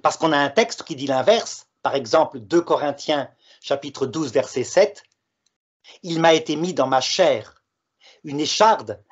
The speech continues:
un ange de Satan chargé de me souffleter. Et par trois fois, j'ai demandé à Dieu qu'il s'éloigne de moi, et Dieu m'a déclaré, ma grâce te suffit. » Ce qui veut dire,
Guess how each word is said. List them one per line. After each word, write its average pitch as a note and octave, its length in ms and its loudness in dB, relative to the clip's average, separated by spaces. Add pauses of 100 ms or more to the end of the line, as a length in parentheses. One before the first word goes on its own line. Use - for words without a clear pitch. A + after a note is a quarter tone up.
un D3+ 220 0
ange A3+ 200 4
de D#3+ 100 -2
Satan F#3+ 400 -2
chargé C3+ 380 -4
de C3 40 -10
me C3+ 80 -2
souffleter. D#3+ 760 -4 (680)
Et D3+ 80 -6
par - 220 0
trois B3 220 6
fois, A3+ 240 0
j'ai E3 140 -4
demandé C#3+ 300 -2
à C#3+ 120 2
Dieu C#3+ 400 -4 (100)
qu'il D3 100 -12
s'éloigne C#3 400 -2
de B2+ 120 -4
moi, F3+ 400 2 (260)
et C#3 80 -8
Dieu C#3 180 -6
m'a C#3 140 -2
déclaré, C#3 560 -4 (200)
ma C#3 120 0
grâce C3+ 300 0
te C#3 80 -10
suffit. » C3+ 480 -14 (200)
Ce - 100 -14
qui E3 100 -6
veut D#3 120 -2
dire, D3+ 280 -4